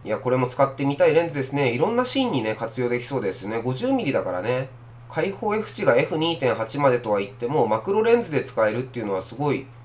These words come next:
ものを撮影するのに便利な気がします。はい、こちらも従来の一眼レフ用レンズに比べて、え、Zマウントのミラーレス設計で、え、幅の方がかなりキュッと締められた形になりますね。重さもすごいね。四百二十五グラムから二百六十グラムまで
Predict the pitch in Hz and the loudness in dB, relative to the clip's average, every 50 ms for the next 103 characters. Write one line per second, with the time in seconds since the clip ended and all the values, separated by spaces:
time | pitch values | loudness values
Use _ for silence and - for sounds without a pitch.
0 | - - - 139 139 143 151 190 214 226 185 - 151 120 - - 127 123 120 117 | -8 0 4 4 6 6 6 6 6 6 6 4 2 0 0 4 6 6 6 6
1 | - 127 120 120 117 113 107 95 92 - - - - 135 131 131 131 127 113 107 | 4 2 2 4 4 4 2 0 -4 -8 -12 -4 2 4 4 6 4 4 2 0
2 | 104 - - 104 101 98 - 98 98 95 95 - - - - - - - - - | 0 -2 -2 -4 -4 -4 -4 -4 -4 -4 -4 -4 -8 -12 -16 -18 -20 -20 -20 -20
3 | - - - - - - 139 156 147 143 147 139 - 160 180 202 202 165 131 - | -20 -20 -20 -20 -16 -6 -4 -2 -2 -2 -4 0 4 4 6 6 6 4 2 0
4 | - - - 160 180 185 175 160 156 160 190 214 196 151 120 - - - 135 147 | -6 -8 -4 0 2 6 6 6 6 6 6 6 6 6 4 0 -2 0 2 4
5 | 147 143 143 135 139 147 147 143 139 143 143 143 131 120 120 117 - 123 117 117 | 4 4 2 0 0 0 0 0 2 2 2 0 0 0 -2 -2 2 2 2 4
6 | 120 127 131 - 196 202 202 - 165 - - 123 120 - - 143 143 147 147 139 | 2 0 0 0 0 0 0 0 0 2 2 2 2 2 2 2 4 4 4 4
7 | 127 - 110 95 82 - - - - - - - - - - - 117 131 135 139 | 4 2 -2 -4 -4 -6 -10 -16 -20 -20 -20 -20 -20 -16 -8 -2 2 6 8 8
8 | 139 139 131 - - - - - - 131 156 190 214 196 - - 127 120 - - | 8 8 6 2 0 -2 -2 -2 0 0 2 2 2 2 2 2 2 2 2 2
9 | - 120 127 139 139 139 143 160 147 - - - - 180 190 180 - - - - | 2 2 4 4 4 4 2 2 4 2 2 2 2 4 6 6 4 4 0 -8
10 | - - - - - - - - - - - - - - - - - - - - | -16 -20 -20 -20 -20 -20 -20 -20 -20 -20 -16 -10 -4 -2 -2 -2 -2 -2 -4 -4
11 | - - 107 113 117 120 117 117 110 98 98 98 95 95 95 95 95 95 92 92 | -2 0 2 4 4 6 6 4 2 0 0 -2 -2 -2 -2 -2 -2 -2 -2 -2
12 | - 101 107 113 131 175 202 - 247 233 233 - 247 226 262 247 190 120 98 92 | -2 -2 0 0 0 0 0 0 0 0 0 0 0 2 4 4 4 2 0 -2
13 | - - - - - - - - - - - 117 135 190 196 202 208 - 208 208 | -4 -8 -12 -18 -20 -20 -20 -20 -20 -8 -2 0 2 2 2 0 -2 -2 -2 -2
14 | 214 208 - 170 143 123 113 113 117 131 123 117 104 95 95 90 92 101 135 165 | -2 0 0 0 0 0 0 2 2 4 4 4 2 0 -2 -2 -2 -2 -4 -4
15 | 170 196 185 185 180 196 196 190 196 196 196 208 202 180 143 117 104 95 - - | -2 0 0 0 0 -2 -2 0 0 0 2 4 4 4 4 2 0 -2 -2 -6